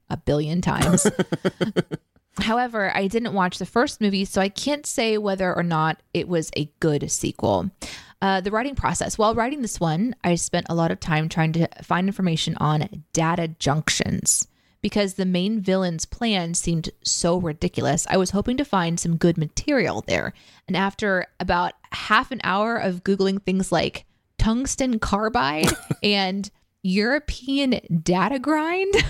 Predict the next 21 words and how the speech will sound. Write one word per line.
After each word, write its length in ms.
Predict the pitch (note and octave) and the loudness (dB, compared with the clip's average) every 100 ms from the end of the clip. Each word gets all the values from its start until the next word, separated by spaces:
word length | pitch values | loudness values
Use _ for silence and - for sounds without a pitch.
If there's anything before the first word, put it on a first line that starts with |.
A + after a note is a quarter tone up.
| D4+ - - | 0 -2 -10
<laughs> 400 | - - - - | -16 -14 -10 -2
I 120 | A#3+ | 0
was 160 | B3+ B3 | 0 -2
like, 240 | A#3 - | -4 -4
"Oh 140 | A#3 C4+ | -2 -2
shit, 440 | - D4 C#4+ - - | 0 2 2 0 -2
I'm 100 | G#3 | -2
gonna 240 | C4 C#4+ - | 0 -2 0
end 200 | G#3 A3 | 0 0
up 100 | A#3+ | 0
on 120 | A3+ | -2
the 100 | E3+ | -2
list." 500 | F3 C4+ F#3 - - - | 0 0 0 -4 -10 -10
So 220 | - - | -4 0
I 140 | A3 A3 | 2 2
just 260 | - - | 0 0
wrote 160 | D#2+ - | -2 0
that 140 | - | -2
into 180 | - - | -2 0
the 60 | - | 0
script. 460 | - - - - | 0 0 -2 -2